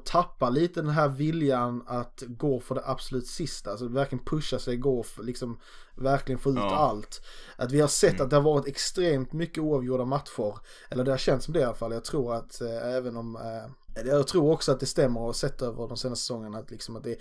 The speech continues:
Speaker 1: det är väldigt många matcher som har spelat lika. Det är, liksom, om man tittar på Elfsborg som ligger tvåa, så har de, eh, fler oavgjorda än vunna. De har tretton oavgjorda, elva vunna matcher. Eh, och, eh, ja, det är ju ganska speciellt. Det är inte vanligt att vi ser ett, ett lag som ligger tvåa som har så många oavgjorda matcher.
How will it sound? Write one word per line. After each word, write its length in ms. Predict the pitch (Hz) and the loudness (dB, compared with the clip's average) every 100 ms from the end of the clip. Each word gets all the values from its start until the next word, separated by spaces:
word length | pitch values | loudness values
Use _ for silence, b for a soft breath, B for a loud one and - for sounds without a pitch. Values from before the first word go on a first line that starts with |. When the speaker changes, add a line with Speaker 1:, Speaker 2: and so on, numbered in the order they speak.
| B B | B B
Speaker 1:
det 60 | 139 | 8
är 40 | |
väldigt 280 | 160 180 165 | 10 10 10
många 180 | 175 160 | 6 8
matcher 240 | 165 - | 4 2
som 140 | 139 | -2
har 40 | 139 | -2
spelat 260 | - 139 | 0 0
lika. 300 | 139 147 135 | 2 0 0
Det 120 | 127 135 | 0 0
är, 60 | 131 B B B B | -2 B B B B
liksom, 340 | 131 - 139 | -2 2 4
om 60 | 139 | 4
man 100 | 139 | 4
tittar 180 | 147 | 2
på 100 | 143 | 2
Elfsborg 380 | 156 147 135 143 | 6 4 4 0
som 100 | 147 | 2
ligger 120 | 143 | 2
tvåa, 580 | 139 - 147 160 135 120 | 2 2 2 4 4 2
så 140 | - 135 | 2 2
har 100 | 143 | 2
de, 200 | 127 123 | 2 0
eh, 360 | 127 123 127 | -2 0 -2
fler 320 | - - 151 131 | -2 4 4 4
oavgjorda 560 | 156 147 127 127 127 | 2 2 2 2 0
än 80 | 123 | 0
vunna. 260 | 131 143 113 | 0 0 0
De 80 | 123 | -4
har 80 | |
tretton 300 | - 139 - | -2 -4 -2
oavgjorda, 520 | 131 123 113 117 117 - | -2 -2 -4 -4 -4 -4
elva 340 | 123 123 117 | -4 -4 -4
vunna 280 | 123 123 110 | -4 -4 -4
matcher. 420 | 120 - - 98 - B B B | -6 -8 -10 -12 -14 B B B
Eh, 240 | 107 104 | -10 -8
och, 500 | 107 113 107 104 101 | -8 -8 -8 -8 -6
eh, 180 | 104 - - - - - - | -6 -8 -12 -14 -18 -20 -12
ja, 100 | - | -8
det 120 | 117 139 | 0 4
är 40 | |
ju 60 | 143 | 6
ganska 320 | 156 147 139 | 4 4 -2
speciellt. 400 | - 135 143 117 | -4 0 0 4
Det 60 | |
är 20 | 143 | 2
inte 120 | 135 | 4
vanligt 360 | 147 147 131 | 6 6 6
att 100 | 131 | 2
vi 40 | 123 | -4
ser 280 | - 135 127 | 2 4 4
ett, 420 | 123 131 123 127 | 0 -4 -2 -2
ett 100 | 127 | 0
lag 240 | 131 120 | 2 2
som 100 | - | -2
ligger 140 | 123 123 | -4 -4
tvåa 500 | - 135 139 127 107 | -4 0 2 0 -2
som 120 | 120 | -4
har 60 | |
så 100 | 113 | -6
många 160 | 127 123 | -4 -2
oavgjorda 460 | 120 120 117 117 113 | 0 -2 -4 -6 -6
matcher. 400 | 123 - 120 | -8 -8 -10